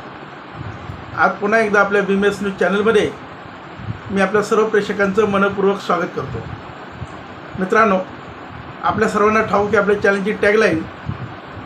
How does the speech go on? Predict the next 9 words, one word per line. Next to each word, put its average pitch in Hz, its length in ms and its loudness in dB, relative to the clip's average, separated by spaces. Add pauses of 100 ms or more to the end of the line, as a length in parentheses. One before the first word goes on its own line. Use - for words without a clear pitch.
(160)
"उघडा 180 240 4
डोळे 208 320 4 (1000)
आणि 208 220 4
वापरा 208 260 4
डोळे." 143 280 -2 (1400)
मित्रांनो, 226 480 6 (1500)
नगरपालिका, 208 680 6
नगर 202 240 6
परिषद 202 500 4